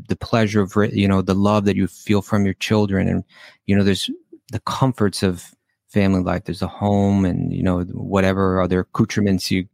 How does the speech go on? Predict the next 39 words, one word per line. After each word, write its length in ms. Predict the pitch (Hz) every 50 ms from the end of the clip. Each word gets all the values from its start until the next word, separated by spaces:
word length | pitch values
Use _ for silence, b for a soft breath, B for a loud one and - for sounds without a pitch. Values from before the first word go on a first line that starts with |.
| _
get. 260 | - 95 92 95 95 92
And, 200 | 85 87 87 90
you 80 | 90
know, 160 | 90 87 85 - B B B B B B B B B B B B _ _
um, 440 | - 104 98 95 92 90 92 90 92
so 160 | - - - 104
there's 180 | 98 92 95
dharma, 340 | - 104 101 107 104 107 - -
artha, 300 | - 98 98 - - 101
kama. 500 | - - - 98 95 92 95 98 101 101 - _ _ _ _ _ _ _ _ _ _
But 160 | - 101 92
then 420 | - 107 107 104 104 104 104 107 - - _ _ _ -
as 200 | 120 123 123 127
you 60 | 127
go 160 | 117 135 123 113
through 380 | - - - 123 135 139 123
that, 280 | 104 92 85 82 - - - _ _ _ _ _ _ _ _
as 160 | - 107 104 107
a, 200 | 107 107 123 135
say 200 | - - 123 117
a 60 | 113
married 280 | 110 110 107 107 98 -
couple 360 | - - 113 120 120 - 104
goes 280 | 92 98 92 90 - -
through 260 | - - 92 90 87
that, 260 | 85 82 - - - _ _ _ _ _ _ _ _ _ _ _
uh, 180 | - 101 101
they 160 | 95 104 107 104
live 260 | 110 120 131 120 117
out 340 | 113 113 113 110 107 - -
their, 500 | 104 98 98 95 95 92 90 92 - - _ _ _ _ _ _ _ _ _ _ _ _ _ _ - - - -
you 140 | 113 107 98
know, 160 | 95 95 95
their 440 | 90 95 92 92 92 90 90 87 85 - - -
material 520 | - 98 - - - 110 101 98 98 92
desires, 760 | 87 90 85 85 90 87 87 87 87 90 90 87 - - - - - -
and 140 | 107 104
they 80 | 104 101
recognize 960 | 95 107 117 117 110 - 107 98 95 92 90 87 87 85 - - - - -